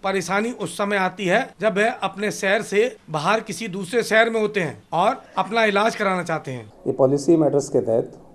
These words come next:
Speaker 2: उनको लगा कि शायद बायोमेट्रिक कार्ड्स में जो डेटा होता है वही आधार कार्ड में भी है,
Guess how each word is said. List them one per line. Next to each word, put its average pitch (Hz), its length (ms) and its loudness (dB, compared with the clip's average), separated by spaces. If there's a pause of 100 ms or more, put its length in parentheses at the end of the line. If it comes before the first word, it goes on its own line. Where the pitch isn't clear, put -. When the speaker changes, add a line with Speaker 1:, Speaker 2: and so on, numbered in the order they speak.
Speaker 2:
उनको 120 260 2
लगा 131 260 8
कि 151 140 0
शायद 127 380 2 (100)
बायोमेट्रिक 117 560 0
कार्ड्स 117 400 4
में 131 160 0
जो 123 140 2
डेटा 104 280 2
होता 113 300 2
है 135 80 6
वही 127 440 2
आधार 113 440 4
कार्ड 110 240 2
में 104 140 -2
भी 92 100 -4
है, 87 80 -6